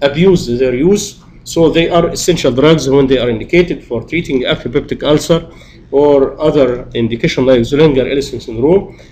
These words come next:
but we should avoid the prolonged use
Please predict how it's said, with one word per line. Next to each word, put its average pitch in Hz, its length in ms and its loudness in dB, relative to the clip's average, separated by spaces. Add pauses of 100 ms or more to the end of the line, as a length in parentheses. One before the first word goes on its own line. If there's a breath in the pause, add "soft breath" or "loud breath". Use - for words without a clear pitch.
but 165 440 2
we 143 100 2
should 143 380 0
avoid 165 480 4
the 127 160 -4
prolonged 135 440 -2
use 156 500 -4